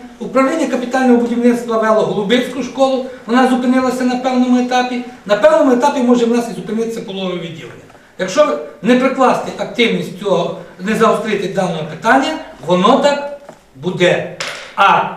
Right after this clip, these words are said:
ми були з Іваном Андрійовичем на цьому. Один з таких найгостріших питань є, ну, до уваги, що береться, ми, сам міністр наводив кількість пологів, я не лікар, але це було з одним критерієм,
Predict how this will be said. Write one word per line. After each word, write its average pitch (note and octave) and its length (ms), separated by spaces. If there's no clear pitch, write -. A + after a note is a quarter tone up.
ми A#3 120
були C4 220
з - 80
Іваном B3 300
Андрійовичем A3+ 600
на G3 120
цьому. C4 420
Один A3+ 420
з - 20
таких A3+ 400
найгостріших G#3 800
питань C#4 400
є, A3+ 380
ну, A3 320
до B3+ 160
уваги, C4+ 300
що F#3 120
береться, B3 460
ми, A#3+ 160
сам C#4 280
міністр D4+ 420
наводив A#3 480
кількість B3+ 440
пологів, G#3+ 460
я G#3 120
не G3 80
лікар, - 380
але E3 140
це A#3 140
було B3 440
з - 80
одним A3+ 400
критерієм, A#3 600